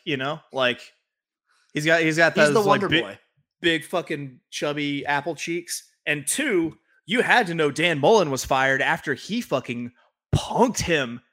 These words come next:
Speaker 1: after they beat with his whole, like,
Speaker 2: Oh, yeah.
Speaker 1: just
Speaker 2: With his Darth Vader thing? Oh, it was
Speaker 1: Yeah,
Speaker 2: perfect.
Speaker 1: yeah,
Speaker 2: Perfect.
Speaker 1: especially after Dan Mullen did that shit. God, it was great. It was great.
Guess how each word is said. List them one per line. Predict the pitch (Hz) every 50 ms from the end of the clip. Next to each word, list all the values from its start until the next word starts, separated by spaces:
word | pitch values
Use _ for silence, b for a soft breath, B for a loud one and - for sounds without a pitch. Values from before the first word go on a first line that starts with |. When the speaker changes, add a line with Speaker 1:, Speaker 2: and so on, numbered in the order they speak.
| _
Speaker 1:
after | 151 147 143 147 - -
they | 147 139 135
beat | 131 139 135 135 135 - - _ _ _ _ _ _
with | - 151 147
his | 175 165 147
whole, | 175 170 175 175 170 165
like, | 160 151 147 139 131 120 117 - - - - _ _ _ _ _ -
Speaker 2:
Oh, | 151
yeah. | 156 135
Speaker 1:
just | - - - - - _ _ _
Speaker 2:
With | 139 143 -
his | 165 151
Darth | 131 151 151 156 127
Vader | 143 143 143 147 156
thing? | 151 180 170 -
Oh, | 139 139 123 113
it | 113
was | 123 - - 139
Speaker 1:
Yeah, | 147 143 165 180 185 185 180 175 170 160 160 151 143 139 127
Speaker 2:
perfect. | 120 120 120
Speaker 1:
yeah, | - 175 185 160
Speaker 2:
Perfect. | 143 -
Speaker 1:
especially | 147 208 220 - 214 170
after | - - 156
Dan | 135 - 160 175 175 160
Mullen | 156 180 190 165 139
did | 131 131 123
that | 123 120 110
shit. | - - - 127 131 127 -
God, | - 131 165 170 156
it | 139
was | 127 120 110
great. | - 120 117 110 107 107 -
It | 147
was | 180 160
great. | - - 127 123 120 110